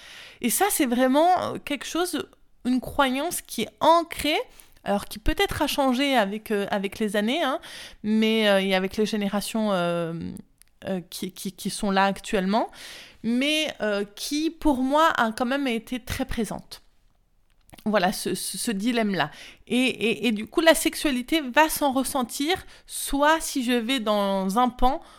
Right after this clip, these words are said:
ou dans l'autre. Soit si je suis trop dans le « il faut construire », et cetera,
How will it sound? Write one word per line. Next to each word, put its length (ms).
ou 100
dans 160
l'autre. 380
Soit 260
si 180
je 100
suis 300
trop 380
dans 200
le « 340
il 100
faut 140
construire », 560
et 80
cetera, 500